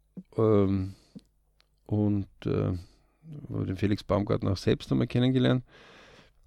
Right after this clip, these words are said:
Und das war schon spannend, ähm,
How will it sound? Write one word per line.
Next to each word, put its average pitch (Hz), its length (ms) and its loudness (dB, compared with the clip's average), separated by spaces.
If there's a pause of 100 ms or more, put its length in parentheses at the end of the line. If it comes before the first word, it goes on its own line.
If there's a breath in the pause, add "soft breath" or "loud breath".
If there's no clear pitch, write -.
(500)
Und - 240 -8
das - 240 -6
war 117 140 6
schon 160 260 0
spannend, 139 720 0
ähm, 117 800 -2